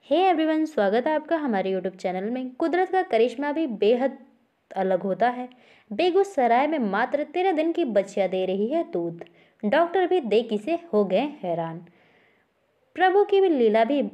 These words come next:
अपरंपार होती है। बेगूसराय में एक ही बहुत रहस्यमय वाकया घटित हो रहा है। क्षेत्र के लोग इस तरह की घटना से बिल्कुल अचंभित पड़ गए हैं। भगवान की लीला बता रहे हैं, ईश्वर की कृपा है, रहस्यमय है। प्राकृतिक में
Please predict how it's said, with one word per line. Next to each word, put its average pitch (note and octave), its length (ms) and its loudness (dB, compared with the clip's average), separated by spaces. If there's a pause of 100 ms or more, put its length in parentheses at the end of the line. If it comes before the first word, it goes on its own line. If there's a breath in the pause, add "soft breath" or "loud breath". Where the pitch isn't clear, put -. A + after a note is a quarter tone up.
अपरंपार C#4 600 0
होती F#3+ 280 -4
है। C4+ 240 -2
बेगूसराय C#4+ 720 0
में D4+ 120 -2
एक D#4 180 -2
ही F4 100 0
बहुत A#3+ 480 -4
रहस्यमय G3+ 560 -2
वाकया B3 380 0
घटित G#3+ 420 -2
हो F3 120 0
रहा A#3 220 0
है। A#3+ 160 -2 (600 loud breath)
क्षेत्र G4 360 2
के F#4 160 0
लोग D#4 340 2
इस E4 260 -2
तरह G#3 220 2
की C4+ 120 -4
घटना G#3 440 -2
से B3 320 -4 (600 soft breath)
बिल्कुल D#4 400 0 (100)
अचंभित G#3+ 460 -2
पड़ F#3 140 4
गए F#3 140 0
हैं। B3 500 -4 (280 soft breath)
भगवान F4 440 2
की F#4 120 0
लीला E4+ 260 4
बता G3 340 2
रहे B3 160 0
हैं, C#4 240 -4
ईश्वर G#3 340 0
की G3 140 -6
कृपा F#3+ 340 -2
है, B3 320 -2
रहस्यमय B3 540 0
है। E3+ 460 -6 (600 soft breath)
प्राकृतिक F4 560 0
में F4+ 140 0